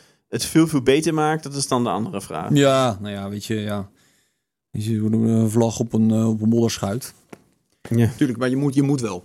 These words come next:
Speaker 2: Kijk, eh, je kan, eh, natuurlijk, ze moeten wat. En je kan moeilijk, zeg maar, alles naar, tegen de grond trekken en dan wat anders bouwen. Want daarvoor zijn de economische belangen gewoon veel te groot.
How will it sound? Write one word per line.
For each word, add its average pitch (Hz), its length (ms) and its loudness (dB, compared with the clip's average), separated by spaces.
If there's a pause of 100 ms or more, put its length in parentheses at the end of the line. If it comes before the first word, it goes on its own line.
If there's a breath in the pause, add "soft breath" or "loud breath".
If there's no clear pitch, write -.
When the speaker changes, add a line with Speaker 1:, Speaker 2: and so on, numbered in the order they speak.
Speaker 2:
Kijk, 123 220 -4
eh, 131 120 -2
je 127 80 -4
kan, 127 260 -2
eh, 120 60 -4 (220)
natuurlijk, 123 460 -6
ze 147 80 0
moeten 139 220 0
wat. 120 260 -2 (180)
En 120 140 -8
je 120 60 -6
kan 127 200 -2
moeilijk, 139 240 -2
zeg - 180 -6
maar, 123 140 -6
alles 123 340 -4
naar, 120 200 -4
tegen 120 200 -4
de 120 60 -2
grond 135 220 -2
trekken 117 340 -4
en 117 80 -6
dan 117 100 -6
wat 120 80 -6
anders 127 220 -4
bouwen. 113 280 -2
Want 117 120 -8
daarvoor 117 320 -4
zijn 117 140 -4
de 110 60 -6
economische 120 440 -4
belangen 127 280 0
gewoon 113 160 0
veel 110 180 -4
te 101 80 -12
groot. 104 280 -8